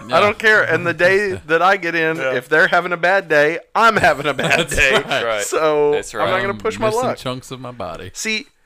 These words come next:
Speaker 2: the jungle and the Amazon, places like that, those are places I have zero desire to visit.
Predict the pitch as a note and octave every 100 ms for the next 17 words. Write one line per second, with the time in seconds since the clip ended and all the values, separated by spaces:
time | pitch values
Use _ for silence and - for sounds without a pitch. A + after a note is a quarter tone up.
0 | _ _ D3 D#3+ B2 A2+ C3 F3 A3 B3+
1 | C4+ B3+ _ _ _ - - - D3 C#3+
2 | - - D#3 G#3 A3 A3+ A3 A3 A3+ G#3
3 | F#3+ F3+ F#3+ F#3+ F3+ F3+ - C#3 C#3+ G3
4 | B3 A#3 G#3+ F#3+ F3 E3+ E3+ C#3+ B2 B2
5 | C3+ C3 B2 A2+ G#2+ G#2+ G#2 G2+ G#2+ F#2+
6 | F2